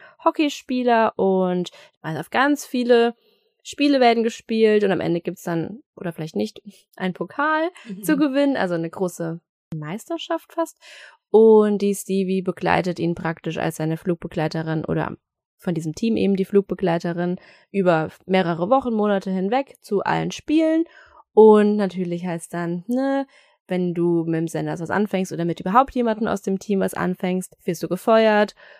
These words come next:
Speaker 1: Und dem Sanders wird auch gesagt, du, ist Quatsch, du hast, die Frauen liegen dir zu Füßen,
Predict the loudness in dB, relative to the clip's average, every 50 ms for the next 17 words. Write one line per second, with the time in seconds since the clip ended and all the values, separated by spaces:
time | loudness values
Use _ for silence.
0 | _ _ _ _ 0 2 2 2 2 0 0 0 0 -2 0 -2 -2 -2 -2 -4
1 | -4 -4 -4 -4 -4 -4 -4 -6 -6 -4 -2 -2 -2 -4 -8 -10 _ -6 -4 -4
2 | -2 -2 -4 -6 -8 -12 -20 -20 -20 _ _ _ -20 _ -10 -10 -10 -10 -6 -2
3 | -2 -2 -2 -4 -8 -14 -16 -18 _ _ _ _ _ _ _ -4 -2 -2 -2 -2
4 | -4 -6 -6 -6 -6 -4 0 4 6 6 6 6 4 2 0 0 0 2 2 0
5 | 0 0 -6 -10 -4 -2 0 2 2 0 0 0 0 0 0 -2